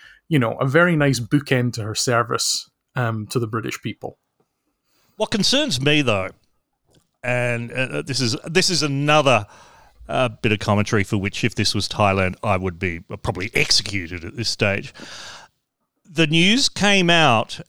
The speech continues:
Speaker 2: at the same time, and I have, I've got a screenshot. You see it in front of you there, David. Queen Elizabeth the second tests positive for covid nineteen,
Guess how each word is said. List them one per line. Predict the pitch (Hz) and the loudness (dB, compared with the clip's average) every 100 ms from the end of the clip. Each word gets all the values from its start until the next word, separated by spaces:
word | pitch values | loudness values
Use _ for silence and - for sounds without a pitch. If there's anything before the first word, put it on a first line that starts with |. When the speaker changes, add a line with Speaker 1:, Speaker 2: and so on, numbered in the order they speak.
| - | -4
Speaker 2:
at | 135 - | -4 -4
the | - | -6
same | - 139 127 117 | 0 2 2 0
time, | 107 - 165 143 104 104 127 | -4 -2 2 4 2 0 0
and | 120 | 0
I | 127 | 2
have, | 143 156 135 _ - | 2 0 -4 _ -8
I've | 113 | -6
got | 104 113 | -4 -2
a | |
screenshot. | - - 123 139 131 147 - | -2 -4 -4 -4 -4 -4 -6
You | 98 | -10
see | - 107 127 | -6 -4 -2
it | |
in | 147 | -2
front | 156 170 143 | 0 0 0
of | 147 | 0
you | 151 | 2
there, | 143 135 | 4 4
David. | 123 110 110 101 - - - - - - | 4 2 2 -2 -6 -20 -20 -20 -18 0
Queen | 185 208 | 2 4
Elizabeth | 185 165 151 - | 4 2 0 0
the | |
second | 127 135 147 127 | 0 0 0 -2
tests | 135 - | -2 -2
positive | - 127 131 113 | 0 0 0 -2
for | - | -6
covid | - 127 113 101 85 | -4 0 0 -2 -8
nineteen, | 95 92 - 196 139 147 | -10 -6 0 2 2 0